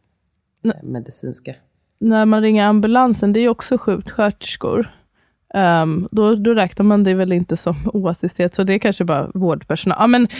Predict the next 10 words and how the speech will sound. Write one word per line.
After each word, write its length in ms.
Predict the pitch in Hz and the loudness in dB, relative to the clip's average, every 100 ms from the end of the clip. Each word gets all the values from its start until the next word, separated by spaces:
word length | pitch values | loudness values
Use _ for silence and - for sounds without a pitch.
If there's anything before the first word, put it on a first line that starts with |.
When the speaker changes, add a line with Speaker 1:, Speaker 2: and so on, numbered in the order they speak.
| 233 | -6
Speaker 1:
grunden 440 | - 254 247 175 156 | 2 6 6 6 4
i 40 | |
alla 100 | 147 | 0
fall, 140 | - 160 | 0 0
att 80 | |
man 100 | 190 180 | 2 2
Speaker 2:
Men 80 | |
Speaker 1:
inte, 420 | 175 170 - 147 156 - _ _ - | 2 0 -2 -2 -4 -10 _ _ -10
eh, 340 | 190 170 165 165 - - - _ | -4 0 0 -2 -6 -18 -20 _
har 540 | - - 170 160 160 | -12 -4 0 0 -2